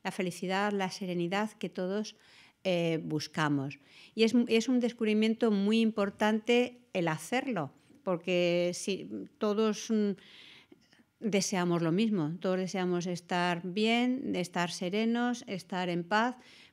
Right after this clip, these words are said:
pero vamos buscando esa paz y esa felicidad a través de, de cosas que, que no tienen la capacidad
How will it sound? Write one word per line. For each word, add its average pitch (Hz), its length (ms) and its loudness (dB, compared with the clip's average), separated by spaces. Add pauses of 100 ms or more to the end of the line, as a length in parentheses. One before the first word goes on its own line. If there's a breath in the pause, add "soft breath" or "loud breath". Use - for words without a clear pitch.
(100)
pero 220 240 4
vamos 214 320 2
buscando 196 800 -2
esa 202 380 -6
paz 233 340 -2
y 226 60 -4
esa 214 180 -4
felicidad 220 640 -2
a 196 220 -4
través 202 560 -2 (100)
de, 185 500 0 (440 loud breath)
de 190 240 -2
cosas 247 400 -4 (100)
que, 190 640 0
que 190 100 -2
no 208 200 0
tienen 226 400 2
la 190 120 2
capacidad 190 720 0